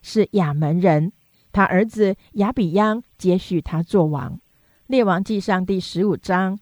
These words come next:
尼巴的儿子耶罗波安王十八年，亚比央登基做犹大王，在耶路撒冷做王三年。他母亲名叫玛加，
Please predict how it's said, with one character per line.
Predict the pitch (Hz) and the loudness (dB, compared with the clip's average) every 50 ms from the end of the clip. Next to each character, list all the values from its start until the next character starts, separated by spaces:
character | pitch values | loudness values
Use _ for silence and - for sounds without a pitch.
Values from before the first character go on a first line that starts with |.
| _ _ _ _ | _ _ _ _
尼 | - 196 202 220 | -2 0 2 2
巴 | 220 269 262 269 | 2 2 0 2
的 | 262 226 - | 2 2 2
儿 | - 180 180 | 2 0 -2
子 | 190 190 190 185 | -2 -2 -2 -2
耶 | - 214 254 | 0 0 0
罗 | 269 247 190 | 2 2 0
波 | 170 185 208 208 | 0 0 0 0
安 | 208 - 208 208 208 208 | 0 2 0 0 0 0
王 | - 196 175 160 160 175 | 0 0 2 2 2 -2
十 | 190 - - 165 170 | -4 -4 -4 -4 -2
八 | 170 220 226 226 233 | -2 -2 0 0 0
年， | 202 175 165 160 156 156 165 196 - - - - | 0 2 2 2 2 0 0 -2 -6 -10 -18 -6
亚 | - 196 220 269 | 0 0 2 2
比 | 269 262 202 170 | 2 0 0 2
央 | 175 202 196 196 | 2 2 2 2
登 | 196 - 190 180 190 | 2 2 2 2 2
基 | 185 - 185 190 190 | 0 0 0 -2 -2
做 | - - 214 185 165 - | 0 0 2 2 2 2
犹 | - 160 143 143 | 0 -2 -2 0
大 | 170 - 220 196 165 | 0 0 0 0 0
王， | 147 151 143 135 139 160 - _ _ _ _ _ | 0 -2 -2 -2 -4 -6 -8 _ _ _ _ _
在 | - - 220 185 180 | 0 2 4 4 4
耶 | 220 208 202 | 4 2 2
路 | 208 208 185 | 2 2 0
撒 | - 208 185 | 2 2 2
冷 | 185 170 147 151 | 2 2 2 0
做 | 165 - 214 190 | 0 0 0 0
王 | 170 156 147 143 170 | 2 2 0 0 -2
三 | 175 - - - 220 220 | -2 -2 0 0 2 2
年。 | 208 180 160 151 147 170 196 _ _ - | 2 2 2 0 0 -2 -4 _ _ -4
他 | - 208 196 | 0 0 2
母 | 202 190 175 | 2 2 0
亲 | 160 - - - 196 202 | -2 -4 -2 -2 0 0
名 | 190 180 165 156 151 170 | 2 2 0 0 0 -2
叫 | 185 - 233 202 180 165 | -2 0 0 0 2 2
玛 | 165 170 - - - | 2 0 0 -2 -6
加， | - - 208 208 214 220 | -4 -2 0 0 0 -2